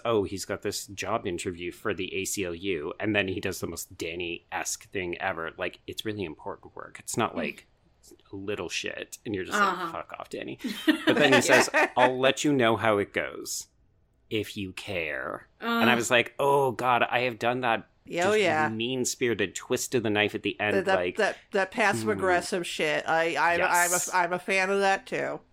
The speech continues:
Speaker 1: Oh,
Speaker 2: Yeah.
Speaker 1: boy. And it, when you see it on screen, you're like, "Well, that's not helpful."
Speaker 2: Right. And it's not, but it's real,
Speaker 1: It's
Speaker 2: you know?
Speaker 1: real. It's so
Speaker 3: And,
Speaker 1: real.
Speaker 3: and, and do-, and does she actually care? I, I don't
Speaker 1: I
Speaker 3: know.
Speaker 1: don't know.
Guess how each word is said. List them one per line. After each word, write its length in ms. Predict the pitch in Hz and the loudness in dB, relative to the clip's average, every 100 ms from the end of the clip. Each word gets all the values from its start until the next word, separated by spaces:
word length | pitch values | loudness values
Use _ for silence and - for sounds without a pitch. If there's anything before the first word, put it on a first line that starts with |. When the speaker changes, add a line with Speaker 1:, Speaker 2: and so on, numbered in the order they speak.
| _ _ - | _ _ -14
Speaker 1:
Oh, 200 | - - | -10 -2
Speaker 2:
Yeah. 300 | 190 190 190 - | 2 4 2 -6
Speaker 1:
boy. 420 | - 80 78 78 - | -10 -10 -10 -8 -2
And 160 | 123 | 0
it, 240 | 135 - 143 | -2 0 2
when 120 | 139 | 4
you 120 | 143 | 4
see 260 | - 170 196 | 0 2 4
it 80 | |
on 160 | 135 113 | 4 2
screen, 260 | - 160 135 | 0 0 2
you're 100 | 104 | 2
like, 180 | 92 - - | 0 -2 -8
"Well, 160 | 90 73 | -8 -4
that's 320 | 76 - - | -4 -4 -6
not 180 | - - | -12 -10
helpful." 600 | 78 67 - 73 73 _ _ _ _ _ - | -10 -10 -10 -10 -10 _ _ _ _ _ -4
Speaker 2:
Right. 460 | 254 220 208 - - _ _ - | 0 2 0 -4 -14 _ _ 4
And 140 | 294 | 8
it's 200 | 302 294 | 8 6
not, 500 | 240 302 302 190 214 - - | 2 2 4 2 0 -6 -10
but 580 | 190 240 240 214 - - _ - | 0 4 6 4 -2 -20 _ 4
it's 360 | 220 226 - - | 4 4 -8 -10
real, 580 | 180 220 349 175 180 196 - | -4 2 2 2 -2 -10 -8
Speaker 1:
It's 140 | - | -6
Speaker 2:
you 60 | 185 | -4
know? 80 | - | -2
Speaker 1:
real. 300 | 90 156 - - | -2 -2 -4 -8
It's 160 | - | -4
so 180 | - - | 0 2
Speaker 3:
And, 280 | 208 277 269 | 4 4 4
Speaker 1:
real. 100 | - | 4
Speaker 3:
and, 100 | 269 | 2
and 80 | 262 | 4
do-, 160 | 285 - | 4 4
and 200 | 330 220 | 2 4
does 220 | 349 539 | 4 4
she 220 | - 277 | 2 0
actually 520 | 175 170 - 185 156 - | 2 2 0 -4 -4 -4
care? 460 | - - - 180 - | -4 -2 -2 -4 0
I, 200 | 185 208 | 0 2
I 200 | 214 262 - - | 0 0 -6 -8
don't 300 | - 208 208 | 0 2 2
Speaker 1:
I 40 | 196 | 2
Speaker 3:
know. 100 | 202 | 4
Speaker 1:
don't 340 | 311 190 - | 4 2 -2
know. 540 | 78 87 - 117 90 | -6 -4 -2 -2 -4